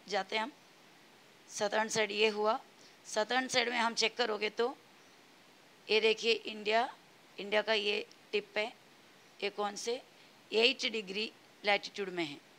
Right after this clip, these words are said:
south side में, बराबर है। पर ये अभी भी कौन से ही hemisphere में है? northern hemisphere में ही है, southern hemisphere में नहीं है। क्योंकि ये पूरे जो degree हमें दिखाई दे रहा है, ये northern hemisphere का degree है।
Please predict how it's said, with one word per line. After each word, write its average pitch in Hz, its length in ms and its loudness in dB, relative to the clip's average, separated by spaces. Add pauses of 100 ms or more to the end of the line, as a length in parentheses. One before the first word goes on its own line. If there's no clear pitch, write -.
(400)
south 208 280 0
side 156 320 -6
में, 143 100 -12 (500)
बराबर 208 280 2
है। 240 140 0 (420)
पर 247 200 8 (320)
ये 247 220 6 (140)
अभी 208 220 2
भी 262 140 0
कौन 220 260 0
से 254 120 -2
ही 277 140 2
hemisphere 240 500 0
में 240 120 -2
है? 247 200 -2 (400)
northern 247 380 2
hemisphere 220 520 0
में 202 120 -6
ही 196 100 -6
है, 220 100 0
southern 220 360 0
hemisphere 214 480 -2
में 262 120 0
नहीं 190 260 -4
है। 143 80 -10 (680)
क्योंकि 214 180 -6
ये 226 180 4
पूरे 247 360 4
जो 220 180 2
degree 220 300 0
हमें 226 180 0
दिखाई 214 300 2
दे 220 120 2
रहा 233 100 6
है, 277 100 -2 (360)
ये 226 80 4
northern 226 320 0
hemisphere 220 500 -2
का 196 140 -4
degree 180 320 -6
है। - 80 -10